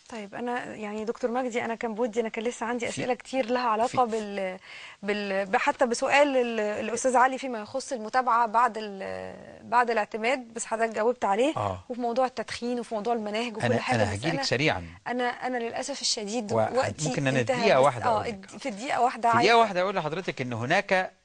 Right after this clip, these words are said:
Speaker 2: يعني، آه، تخطيط جيد جدًا بيتم تنفيذ كل ما خططنا له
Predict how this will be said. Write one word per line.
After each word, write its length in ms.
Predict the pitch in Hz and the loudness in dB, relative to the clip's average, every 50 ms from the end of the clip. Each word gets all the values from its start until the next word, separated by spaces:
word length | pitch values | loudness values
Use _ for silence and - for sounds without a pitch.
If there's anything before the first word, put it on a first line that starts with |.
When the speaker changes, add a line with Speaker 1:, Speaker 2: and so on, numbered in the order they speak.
| _ _ _ _ _ - | _ _ _ _ _ -6
Speaker 2:
يعني، 460 | 120 113 113 107 107 107 104 104 - - | -4 -4 -2 -2 -4 -4 -6 -6 -8 -8
آه، 1400 | 113 107 104 101 98 98 98 98 95 98 98 98 95 95 95 95 98 98 98 98 98 101 98 98 95 98 101 - _ - - - _ _ - | -6 -4 -4 -4 -4 -4 -4 -4 -4 -4 -4 -4 -4 -4 -4 -6 -6 -6 -8 -6 -6 -6 -6 -8 -8 -10 -12 -14 _ -20 -20 -20 _ _ 0
تخطيط 440 | 127 117 90 - - 160 175 190 185 - _ - - - - _ _ _ _ _ - | 0 0 0 -2 0 2 2 2 0 -4 _ -18 -16 -16 -16 _ _ _ _ _ -6
جيد 340 | 113 110 143 143 135 117 110 | 0 2 2 2 2 0 -2
جدًا 400 | 131 156 156 151 180 180 185 214 226 _ _ _ _ _ _ _ _ _ _ _ _ _ _ _ - | -4 -4 -2 0 -2 -2 -2 -6 -12 _ _ _ _ _ _ _ _ _ _ _ _ _ _ _ -6
بيتم 420 | 107 110 110 - - 196 214 196 | -2 -2 0 2 2 2 2 2
تنفيذ 340 | 170 165 143 127 175 175 - | 2 0 0 0 -2 -6 0
كل 220 | - 196 196 185 175 | 2 2 2 4 2
ما 80 | 143 120 | 2 0
خططنا 520 | - - 123 - - - - 131 139 156 | 0 -2 -2 -2 -2 -2 2 2 2 2
له 140 | 175 208 | 2 0